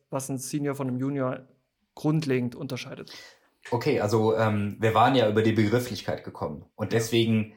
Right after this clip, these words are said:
Speaker 2: äh, kam so dieses, ähm, dieses Thema, das eine und das andere hat eine, äh, gewisse positive Attitüde, die da mitschwingt und der Mid-Level, ähm, der, der,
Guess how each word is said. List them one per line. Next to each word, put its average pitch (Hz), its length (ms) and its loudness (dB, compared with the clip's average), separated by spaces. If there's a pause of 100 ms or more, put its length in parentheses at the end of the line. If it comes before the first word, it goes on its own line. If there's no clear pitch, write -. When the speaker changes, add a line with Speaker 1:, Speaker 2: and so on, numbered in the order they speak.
Speaker 2:
äh, 107 180 0
kam 120 300 2
so 110 160 2
dieses, 104 480 0
ähm, 101 360 0 (200)
dieses 101 280 -6
Thema, 113 340 4
das - 160 -2
eine 110 460 2
und 107 160 -2
das 113 160 -4
andere 110 360 2
hat 113 160 -6
eine, 101 200 0
äh, 104 280 -4
gewisse 110 340 -2
positive 110 540 0
Attitüde, 113 500 0
die 120 140 0
da 113 80 2
mitschwingt 120 520 0 (180)
und 104 120 -2
der 101 260 4
Mid-Level, 117 600 2 (180)
ähm, 107 280 4
der, 107 140 0
der, 107 280 2